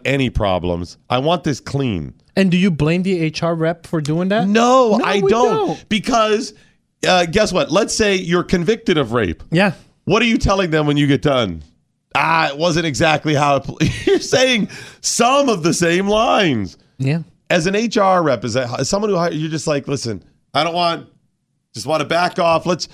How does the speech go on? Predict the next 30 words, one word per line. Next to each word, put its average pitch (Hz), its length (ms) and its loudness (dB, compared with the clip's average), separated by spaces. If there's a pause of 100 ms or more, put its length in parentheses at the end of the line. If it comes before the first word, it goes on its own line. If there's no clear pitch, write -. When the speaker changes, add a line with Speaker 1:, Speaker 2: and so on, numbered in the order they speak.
(300)
Speaker 1:
I 196 200 2
wanna 214 260 2
hire 180 240 2
the 156 100 0
person." 160 340 -2
You 156 120 -2
go, 143 400 -2
"Hmm, 123 340 -6 (580)
got 82 180 -4
a - 20 -2
nice 110 260 0
resume, 208 540 -2
you 127 80 -2
know, 120 260 -2
good 104 200 0
interview. 214 340 -2
All 190 140 0
right, 233 220 0
you're 196 160 0
hired." 226 360 -2
There's 160 200 2
Speaker 2:
Yep. 185 100 -2
Speaker 1:
no 226 220 0
issues. 151 600 -4 (800)
And, 185 160 -2
and 196 140 2
the 196 60 0
worst 240 280 -2
part 185 240 0
is 196 320 -2